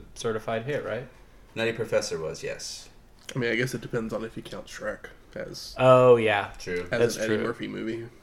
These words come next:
Speaker 1: I don't, but he is the best part of it.
Speaker 2: Yeah,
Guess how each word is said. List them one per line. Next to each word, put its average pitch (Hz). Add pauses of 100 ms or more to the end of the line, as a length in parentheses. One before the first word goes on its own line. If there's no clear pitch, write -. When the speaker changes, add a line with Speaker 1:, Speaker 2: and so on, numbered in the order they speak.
(160)
Speaker 1:
I 131
don't, 110
but 107
he 113
is 110
the 107
best 104
part 104
of -
it. - (200)
Speaker 2:
Yeah, 82